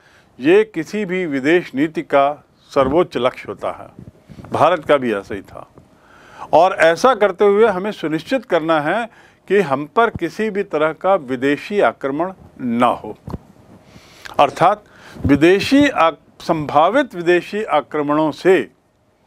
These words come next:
बचने के लिए, संभावित विदेशी आक्रमणों से को, उसके प्रभाव को समाप्त करने के लिए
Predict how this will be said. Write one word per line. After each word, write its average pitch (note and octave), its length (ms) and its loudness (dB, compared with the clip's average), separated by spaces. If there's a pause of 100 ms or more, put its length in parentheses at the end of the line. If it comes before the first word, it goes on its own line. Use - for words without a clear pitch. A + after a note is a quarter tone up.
(560)
बचने F3+ 440 0
के C#3 180 -4
लिए, B2+ 360 0 (640)
संभावित D3 640 0
विदेशी D#3 440 -4
आक्रमणों D3 640 -2
से E3+ 260 2 (1600)
को, G#3 380 2 (1300)
उसके F#3 340 4
प्रभाव D3+ 540 2
को G#3 460 2 (1400)
समाप्त F#3+ 440 2
करने D#3 280 2
के C3+ 140 -2
लिए E3+ 400 2